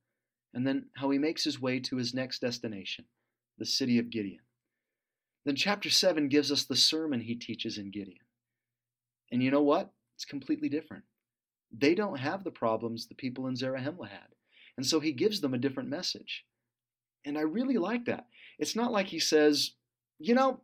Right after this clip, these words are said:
I gave this great talk back in Zarahemla, and it went over really well. It's already prepared, so I'll just give you that same message." Now, prophets are gonna teach according to where you're at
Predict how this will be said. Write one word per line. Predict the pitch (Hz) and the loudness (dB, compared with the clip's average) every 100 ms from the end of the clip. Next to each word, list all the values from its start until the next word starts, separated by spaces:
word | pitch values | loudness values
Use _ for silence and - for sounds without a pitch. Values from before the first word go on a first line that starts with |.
| - | -2
I | 233 | 2
gave | 277 247 | 2 2
this | 233 | 2
great | - 214 202 | 4 2 2
talk | - 170 151 | 0 2 2
back | - 127 123 | 0 -4 -2
in | |
Zarahemla, | 113 123 117 110 104 92 - _ _ _ | -4 0 0 -2 -6 -8 -16 _ _ _
and | 180 | 2
it | 220 | 2
went | 226 233 233 | 6 4 4
over | 190 165 151 | 4 8 6
really | 139 180 196 170 | 6 0 4 6
well. | 127 113 - _ - | 6 2 -4 _ -10
It's | 156 | 0
already | 233 247 220 | 6 10 10
prepared, | 190 151 127 98 - _ _ | 8 -2 -4 -6 -8 _ _
so | - 180 180 - - | 2 6 6 4 0
I'll | 190 | 0
just | 175 - | 0 -2
give | 139 | 0
you | 120 | 2
that | 120 120 | 0 0
same | - 107 | -2 -4
message." | 98 98 - - - _ _ _ _ _ _ _ _ _ _ | -8 -10 -12 -14 -20 _ _ _ _ _ _ _ _ _ _
Now, | 151 156 156 _ | 4 4 4 _
prophets | - 185 180 233 | -8 -6 -6 -6
are | 202 | -6
gonna | 180 | -4
teach | 143 156 147 | -6 -4 -4
according | 147 - 135 131 | -4 -4 -8 -8
to | 120 | -10
where | 113 117 | -6 -6
you're | 110 120 139 | -4 -4 -4
at | 95 87 - | -6 -10 -18